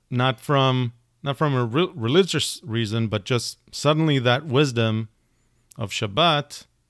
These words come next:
uh, with all its faults, right? 'Cause I think, uh, there, there are faults to it because the world changed and Shabbat, uh, plays games. You know, some of the rules are playing games with, with, uh, what Shabbat is.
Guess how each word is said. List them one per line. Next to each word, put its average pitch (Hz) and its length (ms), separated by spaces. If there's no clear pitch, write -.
uh, 101 520
with 101 100
all 123 180
its 160 140
faults, 120 400
right? 117 220
'Cause 104 220
I 110 100
think, 113 340
uh, 110 260
there, 110 180
there 110 200
are 104 100
faults 135 420
to 117 140
it 107 80
because 104 560
the 113 180
world 113 320
changed 135 540
and 110 220
Shabbat, 107 420
uh, 113 520
plays 127 340
games. 131 380
You 113 80
know, 117 100
some 127 200
of 120 60
the 120 100
rules 120 280
are 107 160
playing 117 380
games 113 400
with, 107 340
with, 107 400
uh, 113 280
what 107 200
Shabbat 107 380
is. 175 360